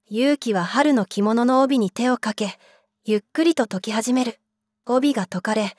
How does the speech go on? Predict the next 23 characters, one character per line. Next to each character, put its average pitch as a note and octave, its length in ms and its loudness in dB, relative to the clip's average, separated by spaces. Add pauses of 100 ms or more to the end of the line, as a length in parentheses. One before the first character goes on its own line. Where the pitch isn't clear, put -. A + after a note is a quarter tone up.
(400)
春 B3+ 300 4
の F#3+ 120 2
着 - 160 -4
物 G3 240 2
は G#3 120 2
滑 F#3+ 280 0
ら C#4 120 2
か A#3 120 -2
に F3 100 0
肌 A3+ 360 0
を F3 120 -4
あ G3+ 60 0
ら B3+ 120 2
わ B3+ 100 2
に G3 120 0
し - 80 -6
て A3 140 -6
い G#3+ 60 -8
く。 A#3+ 180 -8 (720)
「素 - 180 -8
敵 A#3 260 -4
で C#4 120 2
す。」 - 240 -6